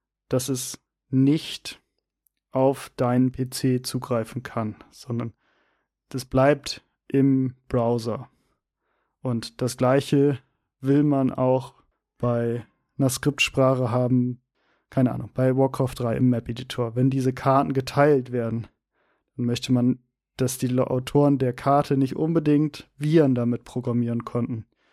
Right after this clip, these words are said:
äh, die, keine Ahnung, alle deine Dateien löschen oder in deinen Windows-Ordner schreiben können oder so. Sondern die Skripte sind so gekapselt, dass die nur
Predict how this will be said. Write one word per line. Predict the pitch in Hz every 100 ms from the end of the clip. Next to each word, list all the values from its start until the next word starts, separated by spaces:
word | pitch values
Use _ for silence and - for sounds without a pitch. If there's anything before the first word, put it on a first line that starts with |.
| _ _ -
äh, | - 120 120 117
die, | 117 123 120 117 110
keine | - 120 113
Ahnung, | 107 110
alle | - 120 139
deine | 131 120 117
Dateien | - 127 127 123
löschen | 123 120 113 - 123 120 -
oder | 127 123 117 110 _ _ _ _ _ _ -
in | 147
deinen | 156 143
Windows-Ordner | 131 131 120 - 123 127 117
schreiben | - 123 117 120
können | - 120 117
oder | 123 113
so. | 110 113 110 _ _ _ _ _
Sondern | - 131 127 123
die | 131 127 - _ -
Skripte | - - 156 - 156 156 143
sind | 135 123
so | 131 135
gekapselt, | 131 - 151 151 - 156 151 151 - _ _ _ _ _
dass | - 127 -
die | 131 127 113 - _ _ _ -
nur | 156 160 151